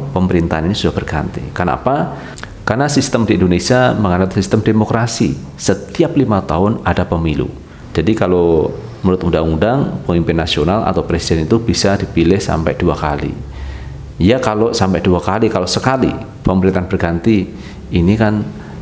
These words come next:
bisa berbalik, teman-teman. Orang-orang yang menuduh radikal, kalau tidak bisa dibuktikan, ini bisa menjadi pencemaran nama baik,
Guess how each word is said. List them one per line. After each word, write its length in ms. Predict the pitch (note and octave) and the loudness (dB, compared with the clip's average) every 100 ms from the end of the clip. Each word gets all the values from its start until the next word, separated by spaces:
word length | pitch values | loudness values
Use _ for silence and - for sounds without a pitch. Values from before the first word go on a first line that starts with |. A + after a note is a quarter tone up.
| - | -10
bisa 320 | - - F2+ - | -2 0 0 0
berbalik, 560 | - - - F#2+ - | -2 0 2 2 0
teman-teman. 320 | E2 C#2 C#2 | -2 0 0
Orang-orang 480 | C#2+ F#2+ G2 G2+ B2+ | 2 2 2 2 4
yang 240 | A2 F2 E2 | 4 4 2
menuduh 320 | E2 F2+ F2+ | 2 2 0
radikal, 640 | C#2+ C#2 - A2 C3+ F3+ - - - | 0 -2 2 2 2 0 -2 -6 -4
kalau 240 | D#2+ - | 0 0
tidak 320 | - - - | 0 0 0
bisa 160 | - E2 | -2 -2
dibuktikan, 640 | - D2+ - F2 A2 A2 | -2 -2 -2 0 2 2
ini 320 | - F2 G#2+ - - - - - | 4 4 4 0 -6 -12 -12 -4
bisa 320 | - - G#2 | -2 2 2
menjadi 720 | F#2 E2+ D#2+ D#2 G2 G2+ G2+ - - - - | 2 2 2 2 4 4 2 -2 -10 -14 -2
pencemaran 560 | E2 - - E3 F3+ | 0 2 2 2 2
nama 320 | F#2 F2 D#2+ D#2 | 2 2 0 0
baik, 480 | D#2 D2 C#2+ C#2 | -2 -2 -2 -4